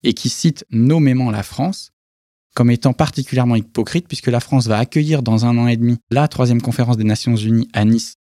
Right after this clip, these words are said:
sur l'océan, et la France se targue d'être une championne de l'océan, alors même qu'elle refuse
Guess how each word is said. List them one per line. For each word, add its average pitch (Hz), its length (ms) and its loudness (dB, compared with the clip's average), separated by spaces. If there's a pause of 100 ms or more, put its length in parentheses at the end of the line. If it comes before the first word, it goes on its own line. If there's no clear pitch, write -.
sur 151 280 0
l'océan, 120 420 0 (400)
et 113 100 0
la 120 100 2
France 143 260 -2
se - 120 -2
targue 139 400 0
d'être 113 220 -2
une 107 80 0
championne 147 420 0
de 120 60 2
l'océan, 117 380 -2 (500)
alors 117 240 0
même 151 180 2
qu'elle 117 160 0
refuse 123 460 -2